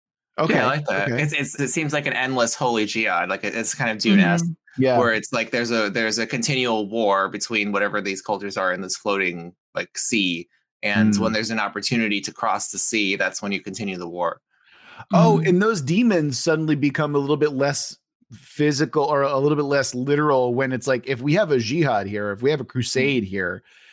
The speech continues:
Speaker 1: then it's like the demons are in fact just the other culture who live. Oh, it's, it's like,
Speaker 3: Oh.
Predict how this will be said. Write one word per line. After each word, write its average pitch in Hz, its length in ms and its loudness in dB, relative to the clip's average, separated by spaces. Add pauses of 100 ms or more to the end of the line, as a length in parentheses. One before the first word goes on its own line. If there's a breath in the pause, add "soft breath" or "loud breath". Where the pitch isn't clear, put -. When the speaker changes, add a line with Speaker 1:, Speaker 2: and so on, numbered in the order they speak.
(160 soft breath)
Speaker 1:
then 165 200 4
it's 156 180 0
like 147 260 2
the 151 100 2
demons 156 580 2
are 151 220 2
in 143 120 0
fact 135 300 0
just 135 240 2
the 135 200 -4
other 127 320 2
culture 120 500 -2
who 113 160 -2
live. 113 280 0 (340 soft breath)
Oh, 233 200 4
it's, 175 220 2
it's 180 220 4
like, 175 160 2
Speaker 3:
Oh. 170 120 -2